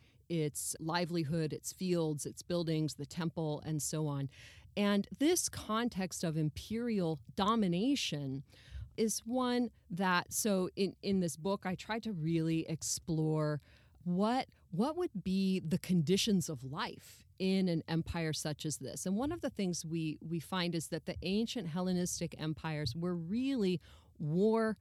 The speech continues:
machines. They fought constantly in order to generate money to pay the armies. And so they were constantly taking whatever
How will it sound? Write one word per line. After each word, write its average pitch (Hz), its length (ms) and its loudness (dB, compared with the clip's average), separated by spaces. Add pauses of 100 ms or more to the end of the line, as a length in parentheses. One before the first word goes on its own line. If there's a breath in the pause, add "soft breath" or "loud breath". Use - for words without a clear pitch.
machines. - 920 0 (460 loud breath)
They 185 580 2
fought - 560 -2
constantly 226 920 -2 (100)
in 185 240 2
order 233 340 0
to 208 200 0
generate 175 840 0 (200)
money 180 560 2 (140)
to 240 160 -2
pay 175 300 0
the 180 180 -2
armies. 180 640 0 (380 soft breath)
And 180 260 0
so 202 320 0
they 202 200 0
were 208 200 -4
constantly 208 840 -2
taking 165 840 -2 (380 soft breath)
whatever 190 680 -2